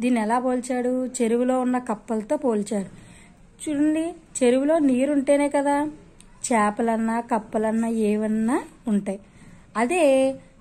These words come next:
చెరువులో నీళ్ళు ఏమీ లేవనుకోండి, అందులో కప్పలు కానీ ఏమన్నా ఉంటాయా? ఉండవు. ఎక్కడ నీళ్ళు ఉంటే అక్కడికి వెళ్ళిపోతాయి కప్పలు.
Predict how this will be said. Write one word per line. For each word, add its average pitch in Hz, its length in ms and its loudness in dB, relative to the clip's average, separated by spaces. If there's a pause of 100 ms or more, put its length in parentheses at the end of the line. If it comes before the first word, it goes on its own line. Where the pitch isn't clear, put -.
(220)
చెరువులో 302 440 2
నీళ్ళు 294 400 4
ఏమీ 247 320 4
లేవనుకోండి, 254 600 2
అందులో 220 380 0
కప్పలు 254 400 -4
కానీ 247 340 2
ఏమన్నా 233 320 0
ఉంటాయా? 277 540 -2 (340)
ఉండవు. 202 340 2 (500)
ఎక్కడ 262 280 0
నీళ్ళు 262 420 4
ఉంటే 247 240 0
అక్కడికి 311 400 0
వెళ్ళిపోతాయి 220 440 -2
కప్పలు. 202 400 -4